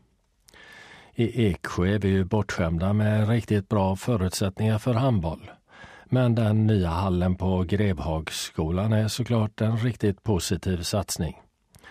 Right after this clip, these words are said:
Vi tycker det här är fantastiskt roligt, säger Anders Nordqvist som är ungdomsansvarig inom Eksjö bollklubb. I hallen finns läktare och på plats för,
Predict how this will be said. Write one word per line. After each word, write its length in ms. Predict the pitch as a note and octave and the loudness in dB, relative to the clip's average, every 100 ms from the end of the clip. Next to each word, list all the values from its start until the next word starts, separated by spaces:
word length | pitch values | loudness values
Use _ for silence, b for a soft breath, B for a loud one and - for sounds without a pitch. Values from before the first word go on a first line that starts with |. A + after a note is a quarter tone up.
| B B B | B B B
Vi 100 | - | -4
tycker 240 | A2+ A2+ G2+ | -2 -2 0
det 80 | G2+ | 2
här 200 | G2+ F2 | 2 2
är 120 | F2+ | 0
fantastiskt 1000 | - F#2+ F#2 F#2 D2+ - F2+ E2 - G2+ | 0 0 0 -2 -2 -2 -2 -2 -6 -2
roligt, 400 | G2+ E2+ F#2+ F#2+ | 0 0 -2 -2
säger 420 | - G#2+ G#2+ A2+ | 0 0 2 0
Anders 480 | B2 A2 G2 F#2 - | 0 2 0 -2 0
Nordqvist 760 | A#2 G#2+ F2 F#2+ F#2 - - | 2 0 0 -2 -2 -4 -8
som 200 | - G2 | -2 0
är 160 | G2 F#2+ | 0 -2
ungdomsansvarig 1300 | - G#2 F2+ E2 D#2 - E2 D#2 D2+ F2+ F2 F#2+ A2+ | 0 0 2 0 -2 -4 -4 -4 -4 -4 -2 -2 -4
inom 520 | - B2 A2 G#2 G#2 | -2 0 0 0 0
Eksjö 520 | A#2+ A2 - - F2+ E2+ | 0 -2 -4 -4 -4 -4
bollklubb. 760 | E2 F#2 F2 - E2+ C2+ _ - - _ _ _ B B B B B B B B B | -4 -4 -4 -6 -8 -8 _ -20 -20 _ _ _ B B B B B B B B B
I 80 | - | 0
hallen 340 | B2 G#2+ G2 | 2 4 2
finns 260 | G2+ A#2 - | 2 -2 0
läktare 500 | C#3+ - G#2+ G2 G2 | -2 0 0 0 0
och 380 | G#2 G#2+ G2 - | 0 2 0 0
på 160 | G2+ | -2
plats 760 | F#2+ G#2+ D#2 - - - - - - | 0 -2 -2 -4 -12 -10 -10 -12 -18
för, 200 | - F2+ | -6 -6